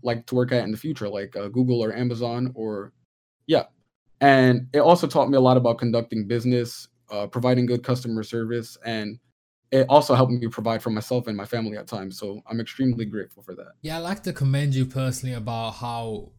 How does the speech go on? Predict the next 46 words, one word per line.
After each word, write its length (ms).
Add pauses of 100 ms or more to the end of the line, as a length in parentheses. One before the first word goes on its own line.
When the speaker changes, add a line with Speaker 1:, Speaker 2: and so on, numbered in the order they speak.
Speaker 2:
much 420
work 600
and 220
effort 420
and 100
drive 360
you 80
put 260
into 220
this 120
product 460 (260)
to 120
go 140
ahead 140
and 140
rent 160
out 160
to 100
people. 480 (360)
And 280
I 100
feel 280
like 180
it 60
is 200
very 220
justified. 640
The 220
service 440
is 140
there. 240
It 240
works. 320
It 60
works 220
extremely 500
well. 160
You 80
see 140
all 160
these 160
bots 340 (280)
wreaking 360
all 240
the 80
success. 580